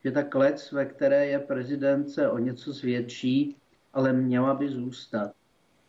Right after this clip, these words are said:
Eh, myslím si, že Miloš Zeman skutečně zkoušel, kam až ty mříže dovolují prezidentovi jít. A jsou různé názory na to, kde to přehnal a kde,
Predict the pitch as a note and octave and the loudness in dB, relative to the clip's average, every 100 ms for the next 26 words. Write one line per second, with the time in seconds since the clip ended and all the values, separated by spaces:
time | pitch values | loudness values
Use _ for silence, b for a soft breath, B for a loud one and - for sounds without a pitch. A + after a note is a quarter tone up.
0 | _ - A#2 A#2+ B2 B2+ - D#3 D#3 - | _ -4 0 2 2 2 0 0 0 -2
1 | D#3 C#3 D3 D#3 C#3+ C3 C#3 D3 D#3 D3+ | -4 -2 2 4 4 4 4 2 4 6
2 | D3+ D3 C#3 - B2+ B2 D3 - D#3 D3+ | 8 6 2 -4 -6 -4 -4 0 4 6
3 | C3+ - - B2 B2 A#2 C#3 C#3+ D3 - | 4 -4 -8 -2 0 0 2 4 2 2
4 | C3 C#3+ C#3 - - D3 C3+ B2 C3 A#2 | 0 2 -2 -4 2 4 4 0 -4 -4
5 | C3+ C#3 C#3 B B _ A#2+ A#2 B2+ C3+ | 2 2 0 B B _ 2 4 6 6
6 | C3+ D3 C3 B2 C#3 B2+ B2+ C#3 C#3+ C#3 | 4 2 0 2 4 4 4 4 4 4
7 | A2+ A2 A#2+ - - _ _ _ _ B2 | 4 6 4 2 -8 _ _ _ _ 2
8 | B2+ B2+ B2+ E3+ E3 D#3 D3 D3 C3+ C3+ | 2 2 0 2 2 2 4 6 4 2
9 | C3+ C#3+ C#3 C3+ - C#3 A#2+ A#2+ A#2+ C3 | -2 0 0 0 0 -2 0 -2 -2 -4
10 | - - A#2 B2+ C3 C3+ B2+ A#2 A2+ A#2+ | -2 -2 2 2 2 2 2 0 0 0
11 | A#2 | -2